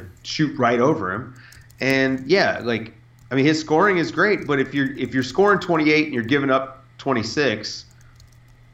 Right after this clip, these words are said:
you re-, you really aren't doing that much. Whereas John Wall, you know, he's scoring twenty-two, so he's not that far behind. Um,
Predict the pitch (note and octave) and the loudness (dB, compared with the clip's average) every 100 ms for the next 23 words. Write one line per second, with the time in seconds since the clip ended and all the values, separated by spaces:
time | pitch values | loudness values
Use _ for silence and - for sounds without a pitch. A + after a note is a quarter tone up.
0 | - - B2+ D3 C#3 D3 C3+ D3 E3+ C#3+ | -20 -4 2 4 4 2 2 4 4 6
1 | C3+ A#2 G#2+ D3 D3 G#2 F#2+ G2 F2+ - | 4 2 -2 0 0 -2 -6 -8 -10 -2
2 | C#3 D3+ D3+ E3+ G#3 F3+ D#3+ F#3+ D3 - | 2 2 4 4 4 4 4 2 0 -4
3 | - - - _ F#3 G#3 F#3+ E3+ - - | -18 -20 -20 _ -2 2 2 0 -6 -12
4 | - - G3+ G#3 - D#3+ D3+ D3 G3 B2 | -6 2 4 4 2 0 0 0 0 0
5 | G#2 C#3+ C3+ E3 F#3+ E3 C#3 - C3+ A2 | 2 0 0 0 0 0 -2 2 2 2
6 | G2 F#2+ F#2 G#2 - - _ - _ _ | -2 -6 -6 -8 -14 -20 _ -20 _ _
7 | G#2 G2+ F#2+ F#2+ F#2+ | -4 -2 0 -2 -8